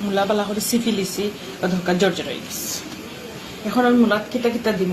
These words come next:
মূলা ভর্তাটা আপনারা দেখাই। ধনিয়া পাতা, মাছ ভাজি, পেঁয়াজ, শুকনা মরিচ, কাঁচা মরিচ একসাথে দিলে ভালো লাগে। এবার কাঁচা মরিচও দিয়েও করতে পারবা,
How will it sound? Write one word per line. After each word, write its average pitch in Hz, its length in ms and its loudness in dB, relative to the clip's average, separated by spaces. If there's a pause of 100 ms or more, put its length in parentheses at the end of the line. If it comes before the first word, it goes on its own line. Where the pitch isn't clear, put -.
(120)
মূলা 170 180 0
ভর্তাটা 175 340 -4
আপনারা 175 240 -2 (100)
দেখাই। 180 260 0 (640)
ধনিয়া 233 380 10
পাতা, 196 320 4 (920)
মাছ 196 180 2 (120)
ভাজি, 208 320 2 (1300)
পেঁয়াজ, 220 440 6 (1000)
শুকনা 214 380 4
মরিচ, 220 280 2 (120)
কাঁচা 214 220 -2
মরিচ 190 220 0
একসাথে 240 320 0
দিলে 233 200 8
ভালো 226 160 6
লাগে। 170 160 4
এবার 190 140 0
কাঁচা 262 180 0
মরিচও 269 300 2
দিয়েও 277 180 6
করতে 233 200 0
পারবা, 220 180 4